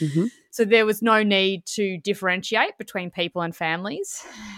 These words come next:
Speaker 2: Uh, so then around the end of the twelfth century, the Anglo-Saxon ruling class and therefore the upper classes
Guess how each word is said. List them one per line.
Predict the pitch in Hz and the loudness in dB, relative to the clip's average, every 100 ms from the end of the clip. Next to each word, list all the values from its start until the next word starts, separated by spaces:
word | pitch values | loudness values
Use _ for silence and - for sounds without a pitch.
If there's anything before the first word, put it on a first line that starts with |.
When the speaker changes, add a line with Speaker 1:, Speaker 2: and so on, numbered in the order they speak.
| - | -2
Speaker 2:
Uh, | 220 202 | 2 2
so | 196 220 | 2 0
then | 226 226 | 0 2
around | 233 240 247 | 2 2 2
the | 240 | 0
end | 226 226 240 | 0 0 0
of | 233 | -2
the | 240 | -6
twelfth | - 208 - | -2 -2 0
century, | 202 - - 196 190 185 - | -4 -4 -2 0 0 -4 -8
the | 175 - | -4 -4
Anglo-Saxon | 202 202 196 - - - 190 170 | 0 0 -2 -4 -8 -8 -6 -4
ruling | 180 202 196 180 | 2 2 2 -2
class | - 180 165 165 - | 2 4 4 2 -4
and | - 170 | -8 -8
therefore | 165 170 | -8 -8
the | 165 | 0
upper | 247 - | 2 2
classes | 240 170 147 165 285 427 | 0 0 0 0 -2 -2